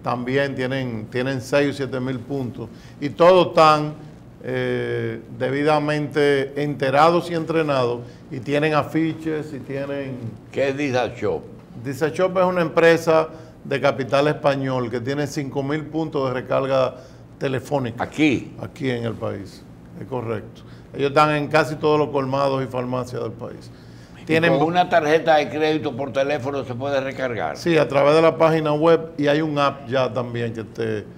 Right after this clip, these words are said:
Speaker 1: lo puedes buscar en Google Play, se llama Medicar R D y lo bajas en tu teléfono.
Speaker 2: Bien.
Speaker 1: Y puedes, tienes georreferenciación de los centros,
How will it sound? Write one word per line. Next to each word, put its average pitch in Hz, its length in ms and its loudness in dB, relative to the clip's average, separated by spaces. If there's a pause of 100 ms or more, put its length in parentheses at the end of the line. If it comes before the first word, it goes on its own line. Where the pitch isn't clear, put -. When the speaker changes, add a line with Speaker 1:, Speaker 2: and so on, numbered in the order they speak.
(320)
Speaker 1:
lo 127 100 -4
puedes 135 220 2
buscar 147 300 4
en 143 100 0
Google 139 260 0
Play, 160 400 2
se 143 120 -6
llama 131 220 0
Medicar 131 440 0
R 135 220 -2
D 147 340 -2
y 117 60 -6
lo 120 160 0
bajas 127 240 2
en 131 60 -10
tu 135 100 -8
teléfono. 139 540 -4
Speaker 2:
Bien. 71 180 -10 (440)
Speaker 1:
Y 120 60 -6
puedes, 131 440 0 (600)
tienes 143 300 0
georreferenciación 143 1200 0
de 139 80 -2
los 123 200 -6
centros, 143 520 -4